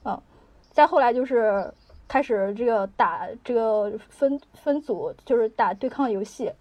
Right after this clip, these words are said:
然后其实他可能觉得这个飞盘可能就是属于那种对抗性比较弱，然后参与度很高，然后协作性很强的这样的一种运动，所以觉得可能还是比较适合青年男女的社交的一种，一种场所吧。所以现在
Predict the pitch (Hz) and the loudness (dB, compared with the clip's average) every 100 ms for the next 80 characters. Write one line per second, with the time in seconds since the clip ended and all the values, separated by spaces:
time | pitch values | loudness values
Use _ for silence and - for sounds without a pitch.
0 | - - - _ _ 240 294 302 349 330 | -20 -20 -20 _ _ 0 2 2 0 0
1 | 339 - 392 392 208 202 226 226 277 285 | 0 2 0 0 -2 -2 -2 2 2 2
2 | 339 247 226 220 226 - 359 262 214 302 | -2 2 4 2 0 -4 -2 -2 -2 -2
3 | 262 226 240 262 _ _ - 285 277 254 | -2 -2 -4 -8 _ _ -6 -4 0 -2
4 | 254 - 220 247 302 240 220 - _ _ | -2 -6 -2 -2 0 -2 -4 -8 _ _
5 | _ - 320 359 339 285 214 214 269 370 | _ -6 0 0 0 2 4 2 4 6
6 | 277 214 240 262 330 330 302 254 208 254 | 6 4 0 -4 -4 0 0 0 0 2
7 | 262 320 302 240 269 - 226 339 330 269 | 4 4 4 2 -2 0 -2 0 -2 -2
8 | 214 - 202 214 277 - - _ - 254 | -4 -6 -4 -4 -6 -8 -20 _ 0 2
9 | 302 311 254 254 240 220 262 240 214 214 | 2 0 0 -2 -2 0 -2 -2 -4 -2
10 | 277 254 233 220 226 226 220 233 254 277 | 2 2 2 -2 -2 -4 -6 -4 -4 -2
11 | 214 233 320 247 233 294 269 233 214 254 | -2 -2 -2 -2 -2 -2 -2 -2 -2 -2
12 | 220 208 285 247 262 302 240 208 - 233 | -2 -4 -2 0 2 2 0 -2 -8 -12
13 | _ _ - 277 254 240 226 247 277 226 | _ _ -6 -2 -2 -2 -2 -4 -2 -2
14 | 196 196 214 269 269 320 294 269 247 233 | -2 -6 -4 -4 -2 -2 0 2 0 -2